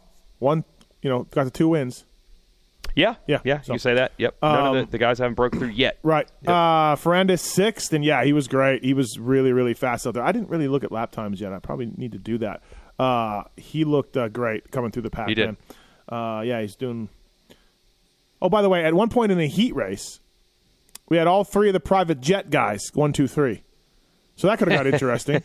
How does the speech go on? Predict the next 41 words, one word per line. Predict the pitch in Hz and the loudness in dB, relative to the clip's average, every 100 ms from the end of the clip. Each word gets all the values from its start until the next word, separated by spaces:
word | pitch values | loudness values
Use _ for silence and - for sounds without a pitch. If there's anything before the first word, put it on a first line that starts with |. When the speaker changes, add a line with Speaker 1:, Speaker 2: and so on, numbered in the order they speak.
| - | 0
Speaker 2:
Uh, | 143 _ - - - - 175 170 123 135 - - 135 127 127 123 127 | -4 _ -20 -20 -20 -8 -6 -6 -8 -18 -10 0 2 4 4 4 4
yeah, | 160 104 | 2 2
yeah, | 113 135 127 | 0 2 4
Speaker 1:
It | |
Speaker 2:
uh, | 127 | 2
Speaker 1:
was | 110 | 0
Speaker 2:
folks | 165 156 | 0 0
didn't | 165 135 | 0 0
see | - 147 | 2 2
at | |
home | 123 135 135 135 | 4 4 2 0
Speaker 1:
Yeah. | 135 135 | 0 2
Speaker 2:
that | 104 - _ - | 2 0 _ -14
Cianciarulo, | - 151 147 - 147 135 | -4 0 0 2 2 2
Tomac, | 123 - 135 127 120 | 0 0 2 2 2
and | 107 | 2
Roczen | 113 - 117 | 0 0 -6
flew | - 117 107 101 - - | -8 -4 -4 -4 -10 -12
on | 98 | -8
a | 95 _ _ - - | -8 _ _ -20 -16
plane | - 127 123 | -2 0 0
together | 113 113 113 110 _ | 2 2 2 -2 _
to | - | -6
the | 98 | -2
race, | 98 98 | 0 -2
a | |
private | - 101 95 | 0 0 0
plane. | - 113 | 0 0
Speaker 1:
Roczen | 190 - 180 | 2 0 0
came | 185 165 | 0 -2
straight | - 175 | 0 0
from | - 165 | 0 0
In-N-Out | 151 147 139 | 2 2 0
Burger. | 113 107 120 - _ _ _ - | -2 -4 -6 -10 _ _ _ -2
Speaker 2:
What | 117 | -2
in | 104 | 0
the | 95 | -2
heck? | 101 - - | -2 -2 -12
Super | - - - | -12 -8 -4
Mario | 110 104 98 82 | 0 2 2 2
outfit. | 92 - 87 | 0 -2 -8